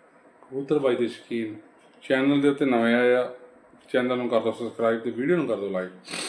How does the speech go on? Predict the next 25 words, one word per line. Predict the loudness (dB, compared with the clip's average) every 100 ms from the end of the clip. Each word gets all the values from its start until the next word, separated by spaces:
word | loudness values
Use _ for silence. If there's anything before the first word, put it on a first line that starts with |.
| -12 -18
ਸਭ | -10
ਤੋਂ | -6
ਪਹਿਲਾਂ | -6 -6 -6
ਮੈਂ | -6 -8
ਆਪਣੇ | -8 -8 -6
ਸਾਰੇ | -4 -4
ਦੋਸਤਾਂ | -4 -6 -8 -10 -10
ਸੱਜਣਾਂ | -10 -12 -8 -6
ਦਾ | -6
ਬਹੁਤ | -2 -4 -4 -10 -20 -20 _ _ _ _ _ _ -20
ਸ਼ੁਕਰੀਆ | -8 -4 2 4 6
ਅਦਾ | 4
ਕਰਦਾ | 2 0 -2 -6 -16 _ _
ਕਿ | -10 -8 -4 -4 -6 -8
ਉਹਨਾਂ | -6 -4
ਨੇ | -2 -4 -6 -14 -20 -20 _ _ _ _ _ _ _ _ _ _ -16 -8
ਜੋ | -6
ਪਹਿਲਾਂ | -2 -2
ਆਪਾਂ | 0 -2
ਵੀਡੀਓ | -2 0 0
ਲਾਈਆਂ, | 0 -2 -4
ਬਹੁਤ | -4 -2 0 -2 -4
ਉਹਨਾਂ | -6
ਨੂੰ | -6
ਪਿਆਰ | -4 0 2 2 0